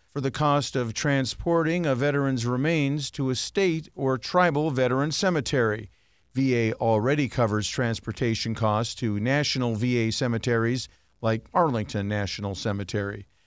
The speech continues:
The department says it will also set a higher payment rate for non-service-connected veteran burials.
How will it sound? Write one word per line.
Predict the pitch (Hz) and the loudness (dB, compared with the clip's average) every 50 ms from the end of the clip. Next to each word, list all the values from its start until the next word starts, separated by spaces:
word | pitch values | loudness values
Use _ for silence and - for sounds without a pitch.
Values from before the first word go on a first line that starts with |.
| _ _ _ _ - | _ _ _ _ -6
The | 165 | -2
department | 143 139 117 143 139 131 127 127 123 | -2 2 4 4 4 4 4 2 0
says | 104 - 135 131 139 151 135 | 0 2 2 2 2 2 0
it | 139 | 0
will | 120 123 123 127 | 0 0 2 4
also | 127 131 135 135 - 135 123 123 | 4 4 4 2 0 -2 -2 -2
set | - - 135 127 135 135 | -2 0 0 2 2 4
a | 131 117 104 | 4 2 2
higher | 92 123 139 139 135 127 120 | 2 2 2 2 4 2 0
payment | - - - 156 170 165 160 160 156 | 0 -2 -2 0 0 0 0 -2 0
rate | 131 135 139 156 185 180 - - _ | 0 2 2 2 0 -4 -8 -20 _
for | _ - 127 127 123 127 | _ -2 0 2 2 2
non-service-connected | 131 147 151 151 147 143 135 123 - - - 175 165 139 139 127 - - 156 143 135 131 131 - - 147 139 127 | 2 2 2 2 2 0 0 -2 -4 -2 0 2 2 2 0 -2 -4 -2 -2 0 2 0 0 0 -2 -4 -4 -2
veteran | 120 113 127 123 117 120 123 131 135 139 | -2 0 2 2 2 2 2 0 0 0
burials. | 131 147 170 175 165 156 135 117 107 104 110 104 92 - - | 0 2 2 4 4 4 4 2 2 0 -2 -6 -10 -14 -16